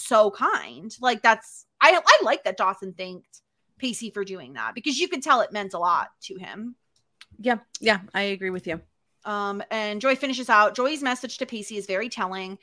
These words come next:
Speaker 1: She says she's not gonna think about the past, but what their future could be.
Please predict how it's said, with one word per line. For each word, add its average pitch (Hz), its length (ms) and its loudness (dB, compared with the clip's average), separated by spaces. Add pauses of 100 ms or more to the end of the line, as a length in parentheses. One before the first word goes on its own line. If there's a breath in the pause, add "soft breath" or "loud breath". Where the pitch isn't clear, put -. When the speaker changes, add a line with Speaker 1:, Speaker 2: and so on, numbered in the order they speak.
(160 soft breath)
Speaker 1:
She - 180 -10
says 214 200 -6
she's 202 160 -8
not 208 200 0
gonna 294 140 -6
think 254 200 -6
about 247 200 0
the 254 80 -8
past, 196 320 2
but - 80 -12
what 185 140 -10
their 226 100 -6
future 233 320 -10
could 208 260 -4
be. 185 300 -10